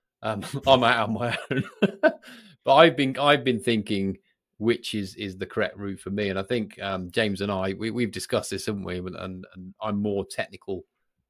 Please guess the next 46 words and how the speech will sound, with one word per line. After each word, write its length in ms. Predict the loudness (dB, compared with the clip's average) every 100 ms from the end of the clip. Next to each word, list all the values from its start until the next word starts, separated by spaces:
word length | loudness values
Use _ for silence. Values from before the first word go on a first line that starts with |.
| _
focused. 440 | -2 -2 -2 -10 -6
That's 260 | -6 -4
where, 240 | -2 0 0
that's 200 | -2 2
what 100 | 2
excites 580 | 2 0 2 2 -2 -12
me. 220 | -14 -14 _ _ _ _ _ _ _
Um, 300 | -6 -6 -6 -12
so 100 | -10
I 20 |
think 140 | -8
that's 200 | -8 -6
when 120 | -2 0
I, 100 | 0
where 220 | 0 0
I'm 140 | 2 0
heading. 220 | -4 -8 -12 -20 _ _
Um, 280 | 8 8 0 _ 0
the, 240 | 2 4
the 80 | 4
one 160 | 4
question 420 | 4 2 0 -6 2
that, 240 | 2 2
that, 200 | -4 -4 _
that 100 | -6
I 180 | -4 -4
had 180 | 0 0
around 580 | 2 4 4 4 0 -2
that 240 | -6 -8 _ _ _ _ -20 _
is, 440 | 4 6 4 0 _ _ _ _ _ _ _
would 280 | 2 2 2
you 140 | -2
see 260 | 2 2 2
that 260 | 0 0
both 380 | 6 6 4 -4
avenues, 540 | -2 0 0 0 -2 -4
so 100 | -8
C 260 | -4 -6
T 160 | -4 0
A 200 | 0 0
and 280 | -2 -2 -4
C 260 | -4 -2
M 140 | -2 -2
A, 240 | -2 -2
are 80 | -4
more, 500 | -4 0 2 0 -2